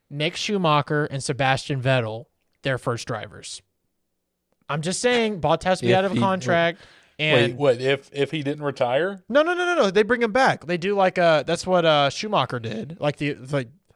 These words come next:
Speaker 1: Papa Schumacher.
Speaker 2: Mm-hmm. Yeah,
Speaker 1: Uh,
Speaker 2: yeah, I know what you mean.
Speaker 1: Yeah, yeah. That's what they did for, for Mercedes, right? So
Speaker 2: Yeah, yeah.
Speaker 1: I'm just saying, I, I think they, they're already talking about targeting Mick.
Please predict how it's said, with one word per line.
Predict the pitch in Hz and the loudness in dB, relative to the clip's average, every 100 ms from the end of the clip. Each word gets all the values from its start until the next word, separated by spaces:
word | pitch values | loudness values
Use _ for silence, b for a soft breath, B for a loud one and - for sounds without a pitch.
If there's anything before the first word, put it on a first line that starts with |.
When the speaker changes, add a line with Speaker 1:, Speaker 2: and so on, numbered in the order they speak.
| _ | _
Speaker 1:
Papa | - 175 160 | 0 0 0
Schumacher. | - 131 117 110 120 131 _ _ _ _ _ | -8 -6 -6 -6 -8 -8 _ _ _ _ _
Speaker 2:
Mm-hmm. | 123 135 139 139 - | -8 -6 -6 -8 -8
Yeah, | 143 | -2
Speaker 1:
Uh, | 104 | -2
Speaker 2:
yeah, | 95 98 | -4 -6
I | 123 | -6
know | |
what | 101 - | -6 -8
you | |
mean. | 92 - | -18 -4
Speaker 1:
Yeah, | 190 185 | 4 6
yeah. | 143 165 151 110 - _ - | 6 4 4 2 -4 _ 0
That's | 185 185 | 0 0
what | 185 | 2
they | 170 196 | 4 4
did | 147 127 139 147 139 | 2 0 -2 -6 -8
for, | - 139 127 - | 0 2 2 -2
for | 143 | -6
Mercedes, | 139 127 247 135 107 | -4 0 2 2 -4
right? | 226 151 202 | -4 -2 -4
So | - 175 156 147 139 - b - | -2 2 4 4 2 -6 b -4
Speaker 2:
Yeah, | 117 | -2
yeah. | 92 - _ _ _ _ | -2 -8 _ _ _ _
Speaker 1:
I'm | 139 151 | -6 -4
just | 247 | -6
saying, | - 440 440 403 392 403 | -4 -2 -2 -2 -4 -6
I, | 127 113 - | -6 -6 -8
I | 147 214 | 0 0
think | 247 294 | 0 -2
they, | 247 202 | 0 0
they're | 135 165 226 | 0 2 4
already | 254 202 | 2 2
talking | 175 165 156 | 2 2 2
about | 135 123 | -2 -2
targeting | - 143 131 120 113 | 0 0 0 -4 -2
Mick. | 123 117 | -2 -2